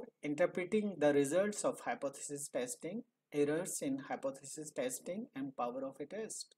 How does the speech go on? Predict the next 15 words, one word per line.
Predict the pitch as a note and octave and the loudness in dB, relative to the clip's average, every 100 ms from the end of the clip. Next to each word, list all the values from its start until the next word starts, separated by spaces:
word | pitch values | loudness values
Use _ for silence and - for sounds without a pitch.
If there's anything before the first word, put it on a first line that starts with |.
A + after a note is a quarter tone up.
| _ _ _ _ _ _ _ _ _ _ _ _ _ _ - | _ _ _ _ _ _ _ _ _ _ _ _ _ _ -4
Week | D3 F3 | -2 0
five, | - F3 E3+ A3+ - | 2 6 8 6 6
the | D#3 | 6
random | C#3+ F3 F#3+ | 6 4 -2
sampling | F#3 D3 D3 D#3 C#3 | -2 -2 0 -2 0
distribution | C#3 - D3+ F3 F3+ F3 | 0 0 0 0 0 0
of | C3 | 0
the | C3+ | 0
difference | B2+ C3 E3 E3+ - | -2 -6 -6 -6 -6
between | C3+ - C#3+ C3+ | -8 -4 -4 -2
two | E3 F3 | -4 -4
sample | - C3 C3 C3 | -4 -4 -2 -2
means. | C3 F3 G3+ B2 - - _ _ _ _ _ _ _ _ _ _ _ _ _ _ - | -2 -4 -4 -6 -8 -12 _ _ _ _ _ _ _ _ _ _ _ _ _ _ 0
Week | D3 D3 | 0 2
six, | D3 - G3+ - - - - | -2 0 0 0 -2 -2 -4